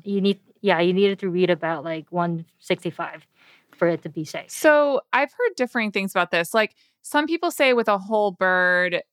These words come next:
Speaker 2: you can be a little bit under 'cause then you're gonna let it sit and it will continue to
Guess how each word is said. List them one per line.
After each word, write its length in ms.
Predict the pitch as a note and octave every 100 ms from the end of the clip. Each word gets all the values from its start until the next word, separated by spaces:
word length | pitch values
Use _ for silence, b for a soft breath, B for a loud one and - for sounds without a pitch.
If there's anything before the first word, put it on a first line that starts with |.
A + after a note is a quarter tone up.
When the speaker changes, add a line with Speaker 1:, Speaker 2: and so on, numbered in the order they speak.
| _ _ _
Speaker 2:
you 140 | G#3+ A3+
can 200 | C4 G#3+
be 140 | G3+
a 60 | G3+
little 260 | F3+ F#3+ F#3+
bit 140 | F#3
under 460 | F3 F3 F3+ G#3 G#3+
'cause 180 | G#3+ G3
then 180 | G3 F#3+
you're 140 | F3+
gonna 180 | F3+ F3+
let 160 | E3+ E3+
it 100 | -
sit 340 | - F#3 F3+
and 120 | F#3 F3+
it 80 | D#3+
will 140 | F3
continue 560 | F3+ F3 - F3+ E3+ E3+
to 340 | - F3 D#3+